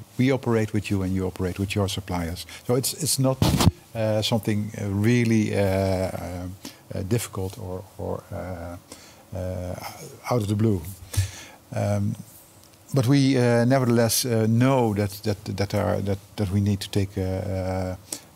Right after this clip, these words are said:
uh, to check if what, what people declare is, is, is right. So we will do that based on where we, uh, assume are the biggest risks. Uh,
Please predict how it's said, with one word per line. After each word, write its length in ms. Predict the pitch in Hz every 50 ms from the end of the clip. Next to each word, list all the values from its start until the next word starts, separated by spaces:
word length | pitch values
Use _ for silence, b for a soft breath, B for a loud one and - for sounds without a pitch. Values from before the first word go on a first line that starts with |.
| - 98
uh, 160 | 98 92 101 101 101 -
to 100 | - 113
check 400 | - - - 135 127 - - -
if 260 | 120 107 - - - -
what, 180 | 110 107 110 107 - 120
what 200 | 120 110 110 - - -
people 220 | - 127 113 - 98
declare 400 | 98 95 - 107 104 101 92 90
is, 180 | 92 - -
is, 180 | 104 98 - -
is 140 | 107 - -
right. 260 | 101 95 104 117 117
So 160 | - - 113 104
we 100 | 101 101
will 160 | 98 107 104
do 140 | 101 113 104
that 260 | 104 98 101 - - B B B B - - -
based 300 | 117 117 117 113 - -
on 320 | 104 101 101 95 98 101
where 280 | 95 107 107 107 104 101
we, 200 | 95 95 98 98 98 101 - - -
uh, 520 | 110 104 98 95 92 92 90 87 87 87 98 B B B B B B B - -
assume 480 | 135 113 - - 151 143 131 117 101 104 110
are 120 | 107 101
the 80 | 101 104
biggest 300 | 104 107 104 95 - -
risks. 380 | 95 101 107 - - - - - B B B B B B B B B B B B B B - 107
Uh, 480 | 101 98 98 98 98 98 98 101 104